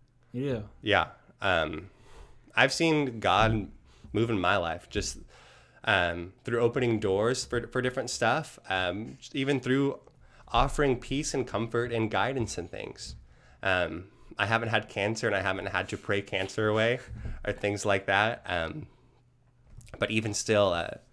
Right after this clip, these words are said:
Speaker 1: But you admit, whether you like it or not, you could get it.
Speaker 2: I could get it 'cause it's a broken world and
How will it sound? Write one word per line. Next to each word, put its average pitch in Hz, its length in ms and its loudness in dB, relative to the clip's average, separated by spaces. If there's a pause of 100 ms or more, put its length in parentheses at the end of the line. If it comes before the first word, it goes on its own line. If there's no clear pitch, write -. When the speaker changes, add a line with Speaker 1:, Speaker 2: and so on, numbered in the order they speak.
(140)
Speaker 1:
But 131 200 -8
you 147 120 -2
admit, 139 520 -2 (360)
whether 120 240 -2
you 120 120 0
like 127 200 0
it 123 80 -4
or 120 80 -4
not, 120 220 -2
you 104 60 -8
could 101 180 -12
get 107 200 -6
it. - 100 -18 (560)
Speaker 2:
I 120 100 6
could 214 200 -2
get - 160 0
it - 140 -10 (300)
'cause 127 120 2
it's 143 140 -2
a 139 40 0
broken 127 420 2
world 143 340 0
and 98 200 -6